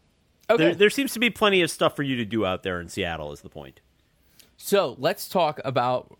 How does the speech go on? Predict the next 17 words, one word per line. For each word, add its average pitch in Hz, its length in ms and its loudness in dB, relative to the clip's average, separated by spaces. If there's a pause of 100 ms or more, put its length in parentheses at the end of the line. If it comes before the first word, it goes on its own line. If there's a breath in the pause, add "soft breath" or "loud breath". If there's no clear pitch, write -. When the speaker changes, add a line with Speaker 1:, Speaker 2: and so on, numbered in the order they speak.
Speaker 1:
Rare 131 340 0
Replay. 123 520 -10 (180)
Speaker 2:
Let's 180 240 0
talk 156 260 2
about 101 280 -2
this, 87 120 -10
John. 104 200 -4
I 113 80 -2
haven't, 139 260 -4
I 120 80 -2
haven't 131 320 -4
gotten 123 280 -4
a 117 260 -4
copy 123 360 -6
of 123 100 -6
it 123 80 -8
yet. 131 280 -4